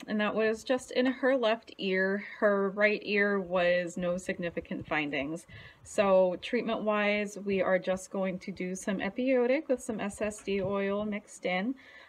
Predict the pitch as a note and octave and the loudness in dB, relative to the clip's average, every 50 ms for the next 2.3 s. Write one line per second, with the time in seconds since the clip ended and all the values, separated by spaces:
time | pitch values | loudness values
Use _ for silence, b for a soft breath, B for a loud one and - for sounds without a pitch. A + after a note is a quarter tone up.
0 | B B - A3 G#3+ G3+ G3 G3 F#3+ F#3 F#3 F3+ F#3 F#3+ F#3+ G3 - - B3 A3+ | B B -2 0 2 2 2 2 2 0 0 -2 -4 -4 -4 -6 -6 -6 -6 -2
1 | A3+ A3+ G#3+ G#3+ G#3+ - - - A#3 A3 G#3+ G#3 G#3 - - G3+ G3 G3 G3 - | 0 0 0 0 -2 -6 -8 -6 -4 -4 -2 0 2 4 4 4 4 2 0 -2
2 | - A3 G#3 G3+ G3 F#3+ | -2 0 0 0 -2 -4